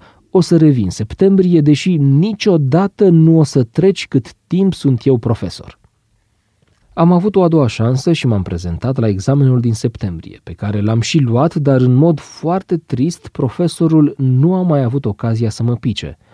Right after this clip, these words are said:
deoarece, chiar în ziua examenului, a murit de un stop cardiac în timp ce vorbea la telefon.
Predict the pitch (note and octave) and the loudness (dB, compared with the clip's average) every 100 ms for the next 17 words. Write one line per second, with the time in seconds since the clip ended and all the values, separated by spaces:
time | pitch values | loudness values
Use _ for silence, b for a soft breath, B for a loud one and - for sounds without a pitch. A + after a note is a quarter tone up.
0 | b b - D#2 D#2 C#2+ - C3 C3 _ | b b -12 -10 -10 -12 -4 -2 -4 _
1 | _ - F3+ G3+ F#3 C#3 D3 D#3 C#3 B2 | _ -6 -2 0 2 2 2 2 2 0
2 | A2 D3+ E3+ A2+ F2+ E2 C3 D3 _ _ | 0 2 2 0 -4 -4 -4 -4 _ _
3 | - F3+ C#3 A#2 D3+ - A2+ G2 F2 A2 | -4 0 2 2 -2 -4 -6 -4 -6 -8
4 | - F2+ E2 E2 A2 D3 - G#2 F2+ D#3+ | -8 -10 -10 -8 -6 -6 -6 -8 -6 -4
5 | E3 - F#2 E2 E2 F2 E2 F2 F2+ - | -4 -4 -8 -6 -8 -8 -10 -12 -14 -16
6 | - | -20